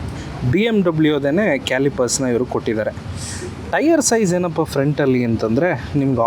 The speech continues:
almost all ಎಲ್ಲ ಗಾಡಿದು ಸೆವೆಂಟೀನ್ ಇಂಚೇ ಬರೋದು, even Busa ಎಲ್ಲಾನು ಒನ್ ಟ್ವೆಂಟಿ ಸೆವೆಂಟೀನ್ ಫ್ರಂಟಲ್ಲಿ. ಯು ಎಸ್ ಡಿ ಎಲೆಕ್ಟ್ರಾನಿಕಲಿ ಅಡ್ಜಸ್ಟ್ ಮಾಡುವಂಥ ಒಂದು ಸಸ್ಪೆನ್ಷನ್ನ ಈ ಗಾಡೀಲಿ ಇಟ್ಟಿದ್ದಾರೆ.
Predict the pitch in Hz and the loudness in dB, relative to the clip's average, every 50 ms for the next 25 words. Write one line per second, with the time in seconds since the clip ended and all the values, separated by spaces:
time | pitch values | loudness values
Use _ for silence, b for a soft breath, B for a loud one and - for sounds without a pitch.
0 | 127 147 170 190 180 185 190 185 180 - - 175 160 160 147 123 117 131 143 151 | 4 4 4 4 2 2 2 2 0 0 0 0 0 2 2 2 2 2 2 2
1 | 147 139 143 139 135 131 147 147 - - 117 120 127 131 123 143 131 127 120 120 | 0 -2 -2 0 2 2 2 2 2 2 2 2 0 0 2 2 2 2 2 0
2 | 110 - 117 110 113 113 113 123 147 143 123 117 113 123 123 117 110 113 117 113 | 0 0 0 0 2 0 2 2 4 4 4 4 4 4 2 2 2 2 0 0
3 | - 120 117 113 110 110 110 110 135 185 - B B B B B B B B B | 0 0 0 0 0 -2 0 0 -2 -2 -2 B B B B B B B B B
4 | - 131 143 175 226 208 208 214 202 185 175 160 202 208 208 - 185 147 123 131 | 0 0 2 2 2 2 2 2 2 2 2 0 0 0 2 2 2 2 2 2
5 | 135 135 127 127 120 110 101 - 101 95 - - 123 123 123 117 117 113 107 104 | 0 0 2 2 2 0 0 -2 -4 -6 -6 -4 -2 -2 -2 -2 0 0 0 0
6 | 82 - - - - - - - - - - 147 165 214 262 277 240 165 143 147 | -2 -4 -8 -12 -12 -12 -12 -12 -12 -4 0 2 4 4 4 4 2 2 2 2
7 | 190 240 214 151 123 123 139 180 214 208 - 196 202 202 196 202 190 - 175 170 | 4 4 4 4 4 4 4 2 2 0 -2 -2 0 2 2 0 2 2 2 4
8 | 175 180 170 139 127 123 147 156 - - 160 143 143 139 139 131 127 123 120 - | 4 4 2 2 2 2 2 2 2 4 2 2 2 2 2 2 2 2 2 2
9 | 160 147 123 127 156 156 - 139 - - 147 151 143 135 127 131 117 117 120 113 | 0 2 4 4 4 2 2 0 0 0 0 0 0 0 2 2 2 2 0 0
10 | 110 120 113 110 117 117 117 110 107 120 104 110 107 123 170 359 - | 0 -2 0 0 2 2 2 2 0 -2 -2 -2 -2 -2 -4 -4 -6